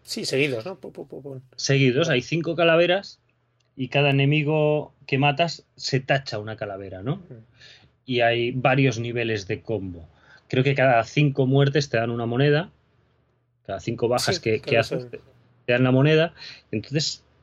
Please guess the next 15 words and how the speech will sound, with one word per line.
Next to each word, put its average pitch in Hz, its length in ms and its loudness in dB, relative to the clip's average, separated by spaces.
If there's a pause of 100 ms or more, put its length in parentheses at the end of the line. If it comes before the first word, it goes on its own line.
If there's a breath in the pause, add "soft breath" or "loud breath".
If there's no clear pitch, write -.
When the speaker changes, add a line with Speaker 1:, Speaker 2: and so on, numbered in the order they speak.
(140)
Speaker 2:
si - 240 -2
te 127 120 2
vuelves 170 460 4
loco 165 440 4
a - 20 2
matar, 147 480 2
eh, 120 260 0
a - 100 0
los 139 180 2
tres 180 180 0
segundos 156 400 0
pierdes 117 380 0
el 113 140 -4
combo, 92 340 -6
¿no? 147 180 -4